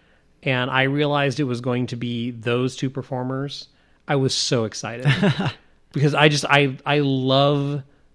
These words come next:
Speaker 1: seeing shows with these two people in them.
Speaker 2: Right.
Speaker 1: The show sort of begins with a greeting, and I was hooked from that moment.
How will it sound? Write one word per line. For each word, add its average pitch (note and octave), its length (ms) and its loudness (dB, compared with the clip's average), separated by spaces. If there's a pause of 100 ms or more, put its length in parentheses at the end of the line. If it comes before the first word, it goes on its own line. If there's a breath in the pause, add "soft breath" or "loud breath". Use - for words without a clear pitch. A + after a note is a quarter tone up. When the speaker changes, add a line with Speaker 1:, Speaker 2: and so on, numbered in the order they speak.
(120)
Speaker 1:
seeing C3+ 480 0
shows B2+ 440 -2
with A2+ 160 -6
these A2+ 200 -4
two A#2 140 -8
people A2+ 340 -8
in G#2+ 160 -8
them. A2+ 280 -12 (180)
Speaker 2:
Right. E2+ 420 -6
Speaker 1:
The C#3+ 300 -4
show D#3 240 6
sort D3 220 2
of B2+ 100 -4
begins B2+ 480 -2
with B2+ 140 -2
a B2 80 -4
greeting, B2+ 720 -4 (680 soft breath)
and B2 640 -4 (360)
I D3+ 180 2
was C3 340 0
hooked - 680 -6
from A#2 420 -4
that A#2+ 340 0
moment. A2+ 540 -6